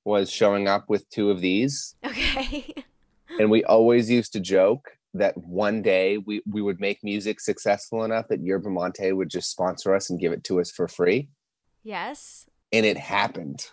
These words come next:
Speaker 2: Oh my God.
Speaker 1: We made it.
Speaker 2: Your vision came true. You had a goal. <laughs>
Speaker 1: I visualized a yerba mate sponsor, and now I am caffeine sponsored.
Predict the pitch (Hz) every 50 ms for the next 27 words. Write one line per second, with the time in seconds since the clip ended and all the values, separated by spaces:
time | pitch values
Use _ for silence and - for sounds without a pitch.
0 | _ - 339 381 392 415 415 392 339 427 440 453 427 392 359 403 359 - - -
1 | - - - - - - _ _ _ _ _ _ _ 117 127 151 160 156 139 131
2 | 123 139 147 143 120 104 87 82 - _ - - - - _ _ _ _ _ -
3 | 254 330 381 349 311 359 381 349 415 427 415 381 - 440 359 349 339 - - 370
4 | - 415 403 339 277 240 233 254 277 285 320 285 269 277 349 311 269 269 240 233
5 | 233 240 254 285 320 - _ - 453 - 320 277 247 240 - - - 370 349 262
6 | - - _ _ _ _ _ _ _ _ 135 151 170 165 143 123 135 170 180 156
7 | 139 190 180 180 180 175 165 165 165 156 139 139 139 131 139 147 143 135 139 131
8 | 135 135 139 139 - 151 139 131 - - 135 127 127 120 - 120 110 - - 113
9 | 117 117 127 131 139 135 127 120 110 107 - - 147 139 139 139 - 147 143 139
10 | 135 135 - - 139 123 120 117 110 - 104 90 76 -